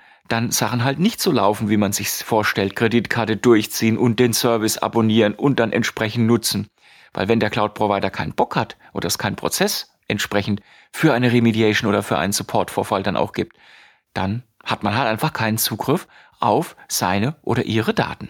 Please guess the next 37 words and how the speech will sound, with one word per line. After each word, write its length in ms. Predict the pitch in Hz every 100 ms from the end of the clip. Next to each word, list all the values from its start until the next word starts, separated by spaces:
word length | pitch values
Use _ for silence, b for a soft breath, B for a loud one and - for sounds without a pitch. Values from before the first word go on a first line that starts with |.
| _ _ _ _ _ _ -
Und, 600 | 143 127 123 107 - -
äh, 160 | 113 -
eine 220 | 113 110
weitere 340 | 110 160 196
News, 380 | 185 196 214 -
die 160 | - 151
es 160 | 139
jetzt 260 | - 131 -
hier 300 | - 139 -
in 120 | 123
diese 260 | 123 127 -
Episode 400 | 120 - 135 127
von 180 | 127 120
Gedankensplitter 580 | 120 120 104 - 120
geschafft 380 | 113 - 120 -
hat, 160 | 113 - B B B -
ist 220 | 135 -
das 120 | 123
sogenannte 400 | 123 117 120 113
Bürgergeld. 760 | - 139 123 107 - - - - _ _ B B B
Beim 200 | 123 117
Bürgergeld 580 | 107 214 214 147 127 117
geht 160 | 123 117
es 140 | -
ja 120 | 131 123
um 480 | - 131 127 117
den 320 | 123 120 113 -
Ersatz 480 | 110 - - -
und 260 | - 131 113
den 120 | 113
Nachfolger 640 | 110 92 - 110 107 151 226 B B B
von 380 | - - 143 156
dem 180 | 143 131
viel 460 | - 165 180 196
gescholtenen 720 | 180 160 139 143 143 139 123 120
Hartz 320 | 131 - -
vier. 340 | 147 123 92